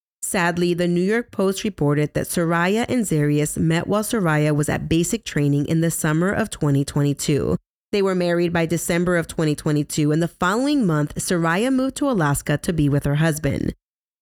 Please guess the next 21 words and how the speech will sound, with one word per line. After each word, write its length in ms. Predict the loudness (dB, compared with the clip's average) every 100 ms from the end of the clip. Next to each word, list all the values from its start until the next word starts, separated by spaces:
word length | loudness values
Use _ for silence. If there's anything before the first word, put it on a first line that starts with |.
| _ -4
Soraya's 440 | 0 0 0 0
mother 320 | 0 2 0
is 220 | 0 -2
truly 400 | -4 -4 0 0
saddened 520 | 0 0 0 2 2 0
by 120 | 0
her 180 | 0 0
daughter's 520 | 0 2 2 0 0
death 360 | -2 0 -2 -6 _ _
and 160 | -2 -2
said 340 | 0 -2 -2
she 140 | -4 -2
could 200 | 0 0
have 200 | 0 2
never 440 | 2 2 0 -2
imagined 640 | 0 0 2 0 2 2
this 180 | 2 0
would 120 | 0
happen 380 | 2 0 2 0
to 120 | 0 0
her. 320 | 0 0